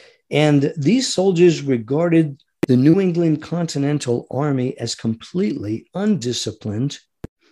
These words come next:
completely unskilled. They were nothing l-, more than filthy,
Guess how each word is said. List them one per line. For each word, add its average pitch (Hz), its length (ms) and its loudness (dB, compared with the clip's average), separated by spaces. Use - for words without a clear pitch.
completely 160 640 2
unskilled. 147 840 0
They 165 140 4
were 156 120 4
nothing 196 760 -2
l-, 127 300 -8
more 175 340 2
than 139 200 4
filthy, 208 840 -2